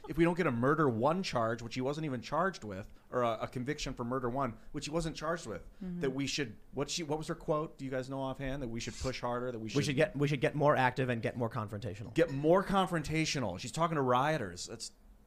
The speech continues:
Speaker 1: she's
Speaker 3: And
Speaker 1: in
Speaker 3: they're still out there
Speaker 1: Congress.
Speaker 3: right now. So that they're, they're right,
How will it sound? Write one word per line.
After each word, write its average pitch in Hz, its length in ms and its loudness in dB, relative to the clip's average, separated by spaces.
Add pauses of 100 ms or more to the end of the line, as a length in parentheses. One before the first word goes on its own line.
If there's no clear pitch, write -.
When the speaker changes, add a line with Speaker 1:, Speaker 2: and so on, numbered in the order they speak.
(480)
Speaker 1:
she's - 180 -4
Speaker 3:
And 156 80 8
Speaker 1:
in 180 60 4
Speaker 3:
they're 202 100 10
still 233 220 10
out 214 160 8
there 165 160 6
Speaker 1:
Congress. 127 60 6
Speaker 3:
right 135 140 4
now. 131 200 0 (800)
So 160 180 10
that 165 240 8
they're, 160 180 10
they're 147 220 2
right, 156 300 4